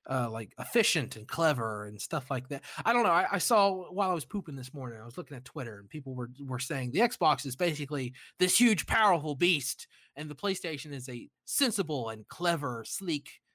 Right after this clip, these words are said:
uh, design. Uh,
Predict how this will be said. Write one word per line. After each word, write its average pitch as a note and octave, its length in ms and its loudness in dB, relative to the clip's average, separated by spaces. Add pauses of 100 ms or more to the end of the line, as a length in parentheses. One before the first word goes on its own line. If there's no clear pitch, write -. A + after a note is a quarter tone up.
(460)
uh, B2 400 -2 (720)
design. C#3+ 800 2
Uh, B2+ 240 -4